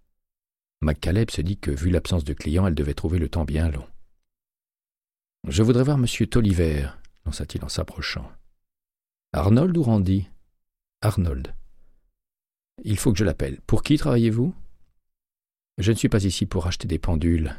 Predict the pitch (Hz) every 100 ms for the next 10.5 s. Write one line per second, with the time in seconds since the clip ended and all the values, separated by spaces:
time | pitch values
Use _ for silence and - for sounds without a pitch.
0 | - 82 98 - - 101 87 - 95 98
1 | 92 90 90 - 101 90 82 - 76 80
2 | 85 87 78 - 87 90 87 71 - 76
3 | - 87 78 78 76 71 71 71 - -
4 | - _ _ _ _ _ _ _ _ _
5 | _ _ _ _ _ _ _ _ 82 76
6 | 82 - - 90 82 - 78 - 82 73
7 | 69 71 - - 90 - 73 - 98 104
8 | - - 78 78 69 73 92 - 73 -
9 | 78 71 - 107 76 78 87 95 82 71
10 | 78 - 71 67 71